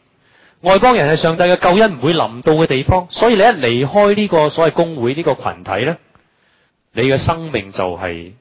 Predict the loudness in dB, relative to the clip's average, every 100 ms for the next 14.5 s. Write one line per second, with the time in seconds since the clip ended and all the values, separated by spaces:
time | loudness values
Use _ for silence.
0 | _ -6 -6 -6 -10 -6 -6 -8 -10 -4
1 | -4 -4 -10 -12 -10 -6 -6 -6 -8 -6
2 | -8 -6 -8 -8 -4 -2 -2 -2 -2 -2
3 | -2 -2 -4 -8 _ _ _ _ _ _
4 | _ _ _ -6 -4 -2 -2 -2 -2 -2
5 | -2 -4 -6 -12 -14 -14 -10 -8 -8 -8
6 | -8 -6 -6 -4 -6 -8 -10 -14 -16 -18
7 | -20 _ _ _ _ _ -8 -8 -10 -20
8 | -10 -6 -6 -6 -10 -14 _ _ _ _
9 | _ -2 -2 -4 -6 -8 -10 _ _ _
10 | _ _ _ _ _ -2 0 0 -4 -6
11 | -4 -4 -4 -12 -20 _ _ -4 -2 -2
12 | -6 -8 -10 -10 -12 -20 -20 _ _ _
13 | _ _ _ -8 -6 -4 -6 -8 -12 -10
14 | -10 -10 -12 -14